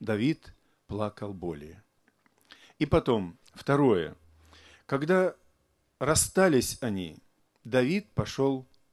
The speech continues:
скитаться, а Иоаннафан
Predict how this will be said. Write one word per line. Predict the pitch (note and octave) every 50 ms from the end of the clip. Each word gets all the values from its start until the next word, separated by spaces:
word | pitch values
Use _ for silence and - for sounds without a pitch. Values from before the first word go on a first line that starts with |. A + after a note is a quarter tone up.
| _ _ _ _ _ _ _ _ _ _ _ _ _ _ _ _ _ _ _ _ _ _ _ _ _ _ _ _ _ _ -
скитаться, | - - - - A#2+ G#2+ - - C#3 F3 - - - - E3 D#3+ D3+ - _ _ _ _ _ _ _ _ _ _ _ _
а | - B2
Иоаннафан | A#2 G#2 F#2+ F2+ F2+ F#2 F2+ F2 - - D3 D#3+ E3 D#3